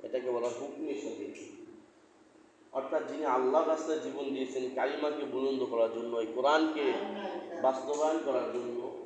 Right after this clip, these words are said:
তার মতো নয়। কারণ যে ব্যক্তি আল্লাহ রাস্তায় জীবন দেবে তাকে গোসল দেওয়ার প্রয়োজন নাই, তাকে যেভাবে মারা গেছে সেভাবে তাকে দাফন দিতে হবে, কারণ তার রক্ত, তার জামা কাপড় সব কিয়ামতের মাঠে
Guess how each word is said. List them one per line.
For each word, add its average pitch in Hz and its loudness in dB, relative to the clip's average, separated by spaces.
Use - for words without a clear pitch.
তার 175 6
মতো 143 0
নয়। 120 0
কারণ 135 0
যে 160 2
ব্যক্তি 175 2
আল্লাহ 160 6
রাস্তায় 160 4
জীবন 156 2
দেবে 156 2
তাকে 139 -4
গোসল 135 0
দেওয়ার 127 2
প্রয়োজন - 0
নাই, 127 0
তাকে 147 0
যেভাবে 180 8
মারা 151 4
গেছে 160 -2
সেভাবে 135 4
তাকে 120 0
দাফন 123 -2
দিতে 113 -4
হবে, 95 -4
কারণ 127 0
তার - -2
রক্ত, 135 0
তার 127 2
জামা 147 0
কাপড় 127 -4
সব 135 -2
কিয়ামতের 120 -4
মাঠে 110 -4